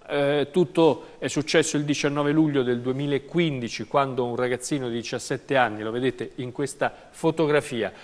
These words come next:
eh, viene attirato a San Martino in Selva Nera, vicino a Sant'Angelo in Vado, con un tranello e poi ucciso appunto da questi due, eh, ragazzi, eh, che poi vengono scoperti, arrestati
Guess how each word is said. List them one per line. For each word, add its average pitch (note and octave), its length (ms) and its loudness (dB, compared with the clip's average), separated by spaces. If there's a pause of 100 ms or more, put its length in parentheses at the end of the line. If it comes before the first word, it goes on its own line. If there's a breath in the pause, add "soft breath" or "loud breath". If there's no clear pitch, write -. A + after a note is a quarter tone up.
(200 loud breath)
eh, A#2+ 160 -2
viene D3+ 280 4
attirato C3 560 2
a A2+ 40 -2
San G3+ 220 -2
Martino E3+ 380 0
in D3 80 -2
Selva D3+ 400 2
Nera, G#2+ 340 -2 (240 loud breath)
vicino D#3 280 0
a - 20 0
Sant'Angelo C#3 640 2
in C3 120 -6
Vado, G#2+ 300 0
con D3 180 -4
un D3+ 200 -4
tranello A2 640 0
e C#3+ 120 -4
poi A2 420 -2
ucciso G#2+ 680 -4
appunto G2+ 640 -8 (220 loud breath)
da B2 320 -2 (240)
questi D3 360 -2
due, G#2+ 460 -2
eh, G#2+ 1200 -6
ragazzi, C3+ 800 2 (280 loud breath)
eh, - 180 -6
che - 160 -2
poi C#3 240 0
vengono B2 400 -2
scoperti, E3 760 2
arrestati B2+ 800 0